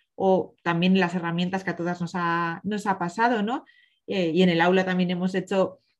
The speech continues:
muchos cambios en ese sentido para, en la medida que hemos ido creciendo, pues, "Mira, pues vamos a, eh, ayudarte a enfocarte más", o vamos a, hacemos, bueno, cambios, esos cambios que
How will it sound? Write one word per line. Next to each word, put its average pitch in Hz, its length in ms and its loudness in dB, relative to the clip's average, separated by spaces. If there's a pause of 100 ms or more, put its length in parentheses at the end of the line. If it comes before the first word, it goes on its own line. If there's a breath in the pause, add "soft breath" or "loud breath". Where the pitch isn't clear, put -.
muchos 202 420 -2
cambios 208 400 2
en 190 100 2
ese 190 140 -2
sentido 202 600 0
para, 175 400 -2 (300)
en 185 140 0
la 175 100 4
medida 180 400 4
que 190 480 -2
hemos 196 260 0
ido 190 180 -2
creciendo, 214 640 -2
pues, 185 220 -4 (380)
"Mira, 196 220 0
pues 160 260 -6 (260)
vamos 196 440 0
a, 220 300 2
eh, 190 240 0
ayudarte 190 540 0
a 208 120 0
enfocarte 196 520 -4
más", 262 340 -2
o 220 60 -4
vamos 196 360 0
a, 233 180 2
hacemos, 185 640 -4
bueno, 190 240 -2
cambios, 226 360 2
esos 254 240 -4
cambios 262 420 0
que - 320 -2